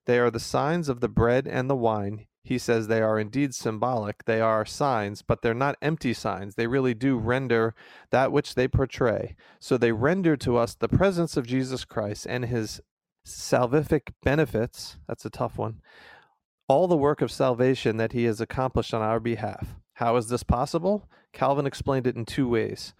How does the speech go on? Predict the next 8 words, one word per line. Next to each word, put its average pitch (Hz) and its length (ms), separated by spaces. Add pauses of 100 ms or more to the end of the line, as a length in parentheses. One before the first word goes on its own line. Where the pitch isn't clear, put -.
(220)
Always 175 440
affirming 127 640
that 113 120
it 107 140
is 123 140
a 135 40
mystery. 120 680 (440)
One, 107 340